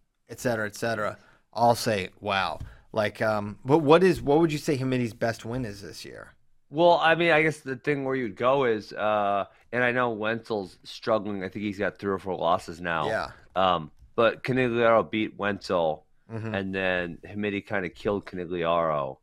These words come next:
Speaker 2: So I think that's kinda where you go with it. So, yeah, no, he, he's, he's, uh,
Speaker 1: Just
Speaker 2: better, faster than I thought would happen.
Speaker 1: Listen to this. I'm just gonna read. He's undefeated on the year. He's eleven and oh. Um, he went major decision,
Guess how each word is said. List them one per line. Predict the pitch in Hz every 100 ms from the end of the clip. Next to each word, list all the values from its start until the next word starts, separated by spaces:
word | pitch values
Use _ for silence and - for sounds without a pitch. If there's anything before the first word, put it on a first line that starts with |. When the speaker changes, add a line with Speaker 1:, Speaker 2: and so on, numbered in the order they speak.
| _
Speaker 2:
So | - - 87
I | 90
think | 98 90
that's | 92 -
kinda | - 87
where | 85 82
you | 78
go | 82
with | 82 -
it. | -
So, | -
yeah, | 98 104 -
no, | 95
he, | 104 110
he's, | - 113 110 107 - - - -
he's, | 123 131 120
uh, | 131 120 113 107 - - -
Speaker 1:
Just | - 165
Speaker 2:
better, | 135 165 123
faster | 127 113 117 113 - 87 78
than | 87 87
I | 87
thought | 92 78 - 80
would | 80
happen. | 82 78
Speaker 1:
Listen | 143 165 208 196
to |
this. | 160 131 98 110
I'm | 131
just | 151 -
gonna | 160 139
read. | 131 98
He's | - 139
undefeated | 170 190 - 127 110
on | 104 101
the |
year. | 98 95 92
He's | 98 113
eleven | 110 113 131 139
and | 135
oh. | 113 98 85 - _ _ _ _ _ _ _ _ 117
Um, | 117 110 110 104 101 _ _
he | - 139
went | 135 127 113 117 - - - - - - -
major | 131 160 175 202
decision, | 160 151 165 147 147 147 151